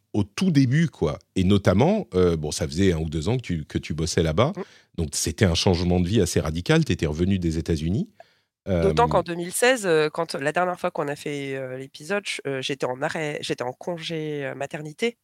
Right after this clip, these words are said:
Speaker 1: Mhm.
Speaker 2: Euh, donc, si tu veux, le travail, euh, je pense pas que j'en ai vu parler beaucoup. <laughs> Parce
Speaker 1: C'est
Speaker 2: que
Speaker 1: ça, il y avait
Speaker 2: j'étais, <laughs>
Speaker 1: d'autres priorités,
Speaker 2: je,
Speaker 1: ouais.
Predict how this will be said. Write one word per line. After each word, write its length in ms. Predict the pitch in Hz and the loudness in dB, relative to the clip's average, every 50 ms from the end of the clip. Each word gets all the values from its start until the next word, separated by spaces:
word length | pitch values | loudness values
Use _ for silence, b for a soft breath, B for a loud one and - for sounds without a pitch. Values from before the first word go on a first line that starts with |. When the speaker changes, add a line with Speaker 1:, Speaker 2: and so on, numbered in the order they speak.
| _ _ _ - | _ _ _ -8
Speaker 1:
Mhm. 260 | 80 73 85 90 87 - - 139 | -6 -2 -2 -2 -4 -4 -2 -2
Speaker 2:
Euh, 520 | 143 135 131 127 123 127 123 123 127 131 | 0 2 2 2 0 0 -2 -2 -4 -4
donc, 200 | 139 143 147 - | -6 -8 -10 -10
si 100 | - 160 | -10 -10
tu 140 | - - 160 | -10 -8 -6
veux, 120 | 165 190 | -4 -4
le 40 | 196 | -4
travail, 420 | - - 147 131 143 165 175 170 151 | -2 0 0 2 2 2 2 0 0
euh, 220 | 139 135 131 127 147 | -2 -2 -2 -4 -4
je 100 | - - | -6 -8
pense 180 | - 120 - | -10 -10 -8
pas 120 | - 156 151 | -8 -8 -8
que 40 | |
j'en 140 | 151 156 143 | -6 -6 -6
ai 80 | 135 147 | -6 -6
vu 100 | 147 156 | -8 -6
parler 240 | - 156 139 143 143 | -4 -2 -2 -2 -4
beaucoup. 320 | 143 151 - - 254 269 370 - | -8 -10 -10 -10 -10 -8 -2 2
<laughs> 520 | - - - - 311 - - - 294 - | 2 4 4 4 2 4 4 4 4 4
Parce 120 | - 254 - | 2 0 2
Speaker 1:
C'est 100 | - 123 | 4 4
Speaker 2:
que 60 | 107 | 4
Speaker 1:
ça, 160 | - - 113 98 | 6 6 4 6
il 60 | 92 | 6
y 40 | 92 | 6
avait 100 | 139 160 | 4 4
Speaker 2:
j'étais, 120 | 87 98 | 4 4
<laughs> 0 | |
Speaker 1:
d'autres 120 | 107 104 - | 4 4 4
priorités, 480 | - 113 90 92 95 92 87 - 95 87 | 2 2 0 2 0 0 0 0 0 0
Speaker 2:
je, 60 | 82 | 0
Speaker 1:
ouais. 180 | 73 - 87 | -2 -4 -8